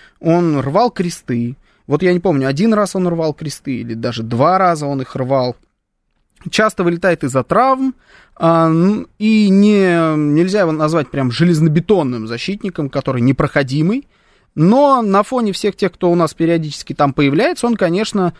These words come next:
э, лидер и самый сильный игрок. Но вот его сегодня не будет. Опять у нас в защите будет какая-то вакханалия, скорее всего. Что с этим делать,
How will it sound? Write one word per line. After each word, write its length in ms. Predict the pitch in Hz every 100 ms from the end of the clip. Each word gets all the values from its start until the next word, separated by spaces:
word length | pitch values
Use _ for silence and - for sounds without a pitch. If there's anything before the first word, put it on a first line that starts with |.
| _ _
э, 280 | 139 143 147
лидер 580 | 147 262 262 277 254 254 _ -
и 240 | - 190 170
самый 480 | - 196 220 208 180
сильный 440 | - 175 156 143
игрок. 320 | 131 117 -
Но 120 | 147
вот 140 | 247 269
его 120 | 247
сегодня 240 | - 240 214
не 100 | 214
будет. 400 | 269 269 - -
Опять 280 | 139 208
у 40 | 208
нас 160 | 196
в 100 | 170
защите 400 | 151 147 - 233
будет 300 | 170 190 185
какая-то 400 | - 175 175 165
вакханалия, 600 | 143 170 - 202 139 95
скорее 340 | 78 - 101 85
всего. 200 | - 101
Что 200 | - 202
с 60 |
этим 260 | 247 240 220
делать, 480 | 196 311 185 -